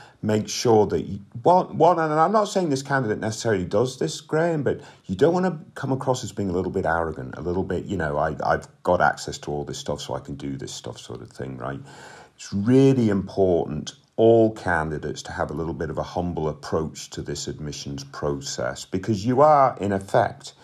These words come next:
competing with some brilliant individuals all around the world, so you can g-, take that little bit of it off the table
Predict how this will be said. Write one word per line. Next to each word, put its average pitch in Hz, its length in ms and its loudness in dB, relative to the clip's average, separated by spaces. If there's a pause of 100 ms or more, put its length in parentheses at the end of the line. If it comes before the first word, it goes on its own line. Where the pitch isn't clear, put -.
(280)
competing 95 800 -6 (320)
with 90 160 0
some 82 560 -4 (140)
brilliant 113 580 4
individuals 78 680 -6
all 78 160 -2
around 73 320 -4
the 69 60 -8
world, 76 280 -4
so - 140 -10
you 73 80 -8
can 87 200 -6
g-, - 120 -14 (100)
take - 300 -4
that - 320 0
little 90 200 -4
bit 80 220 -6
of 76 80 -6
it 73 100 -4
off 69 220 -6
the - 100 -12
table 73 640 -8